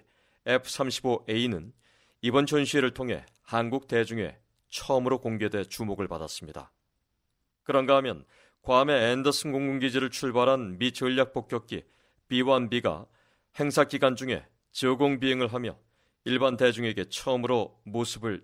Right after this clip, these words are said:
드러낼 예정입니다. 전시회 관계자는 비원 비 폭격기가 착륙하지 않은 채 오 분 정도 비행한 뒤 돌아갈 예정이라고 말했습니다.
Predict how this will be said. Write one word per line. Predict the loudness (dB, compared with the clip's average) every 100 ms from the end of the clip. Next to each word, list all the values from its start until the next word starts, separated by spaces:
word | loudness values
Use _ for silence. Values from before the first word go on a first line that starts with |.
| -8
드러낼 | -4 -2 -2 -6 -6
예정입니다. | -6 -6 -10 -12 -14 -16 _ _ _ _ _ _ _ 0
전시회 | 2 4 4 4
관계자는 | 2 2 0 0 -2 -8 -14 -4
비원 | 4 6 6
비 | 2
폭격기가 | -2 -4 -4 -4 -2 -2 -2 _ _
착륙하지 | -8 -4 -4 -2 -2 2
않은 | 2 0 -4
채 | -8 -10 _ _ _ -4
오 | 0 0
분 | 0 0
정도 | 0 0 0 0
비행한 | 0 0 0 -2
뒤 | -4 -6 -6
돌아갈 | 0 0 2 0
예정이라고 | 0 -2 -4 -4 -4 -6
말했습니다. | -6 -6 -8 -10 -12 -16